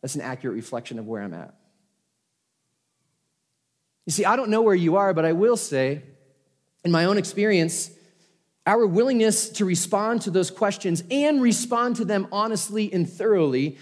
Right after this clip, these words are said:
may actually tell us where our heart is.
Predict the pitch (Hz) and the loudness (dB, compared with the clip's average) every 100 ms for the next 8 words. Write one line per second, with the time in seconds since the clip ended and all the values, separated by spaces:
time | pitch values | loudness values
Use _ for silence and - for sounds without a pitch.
0 | - 165 220 262 196 220 233 - 156 131 | -6 0 2 0 -2 -4 -4 -4 -2 0
1 | 127 165 - - _ _ _ - 240 208 | 0 -2 -8 -16 _ _ _ -2 0 2
2 | 151 160 - - - _ _ _ _ 143 | 0 0 -6 -8 -12 _ _ _ _ 0
3 | 196 226 175 170 202 175 - 147 - 269 | 2 2 0 -2 -2 -4 -4 -4 -4 -6
4 | 233 - - | -6 -8 -14